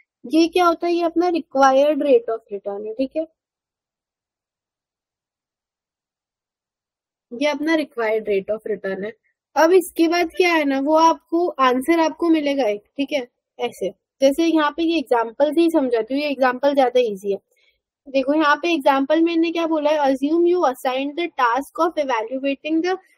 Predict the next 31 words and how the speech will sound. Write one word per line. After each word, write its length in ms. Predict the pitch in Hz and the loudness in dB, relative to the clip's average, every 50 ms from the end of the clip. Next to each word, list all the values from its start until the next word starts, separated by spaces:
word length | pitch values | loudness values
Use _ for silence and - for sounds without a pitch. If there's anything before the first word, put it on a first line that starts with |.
| _ _ _ | _ _ _
stock 400 | - - 311 277 285 302 294 - 320 | 0 2 4 6 6 4 4 2 0
of 180 | 330 392 392 - _ _ _ _ _ _ _ _ _ _ | 0 0 -2 -4 _ _ _ _ _ _ _ _ _ _
Sky 440 | - _ _ _ - 277 269 277 302 330 311 277 | -20 _ _ _ 0 2 2 2 2 2 2 0
Air 180 | 285 294 302 294 | 0 0 0 -2
Incorporation, 840 | 269 240 240 - - 226 214 208 - 220 208 202 196 - 226 214 214 208 | -2 -4 -6 -6 -6 -6 -6 -6 -6 -6 -6 -6 -6 -8 -8 -8 -6 -6
ठीक 160 | - 285 269 269 | -6 -6 -4 -4
है, 60 | 233 208 - _ _ _ _ _ _ - | -4 -6 -8 _ _ _ _ _ _ -6
हम 160 | 294 302 320 | -2 0 2
इस 140 | 349 359 - | 2 2 0
stock 340 | - - 339 302 294 285 - | -2 0 0 0 0 0 -2
को 100 | - 349 349 | -4 -2 -2
evaluate 560 | 320 277 254 247 247 254 262 262 262 254 - | 0 0 0 0 -2 0 2 2 2 2 0
करना 300 | - 220 202 196 202 208 | -4 -6 -6 -4 -6 -8
है। 80 | 208 - _ _ _ _ _ _ - | -8 -12 _ _ _ _ _ _ -2
अब 140 | 269 294 339 | 0 2 2
इसमें 300 | 349 - - 320 349 339 | 2 0 0 0 0 0
क्या 160 | 339 359 349 349 | 0 -2 -2 -2
करा 220 | 339 339 330 330 339 | 0 2 2 2 2
है 120 | 349 339 | 0 -2
अपन, 320 | 320 - 339 349 349 349 330 | -2 -2 0 0 0 0 0
find, 360 | - 320 277 254 262 277 254 - | 0 0 0 0 0 -2 -2 -4
इसमें 260 | 285 285 - 311 330 339 | -6 -4 -2 0 0 0
अपन 240 | 320 - 339 349 339 | 0 -2 -2 0 0
calculate 520 | 320 294 269 262 262 285 294 302 302 285 | 2 2 0 0 -2 -2 -4 -4 -6 -4
करेंगे 400 | - 294 285 277 277 294 330 349 | -2 -2 0 0 0 0 0 0
required 640 | 320 285 - _ 262 302 320 - 240 254 285 302 277 285 | -2 -2 -4 _ 0 2 2 2 4 4 4 4 4 4
rate 300 | 269 254 220 - - 254 269 | 4 2 2 2 0 -4 -4
of 120 | - - 269 | -2 -2 -4
return, 300 | 254 - - 196 196 214 | -4 -4 -6 -10 -10 -8
ठीक 220 | - - 302 - - | -8 -8 -4 -2 -2
है, 60 | 214 | -4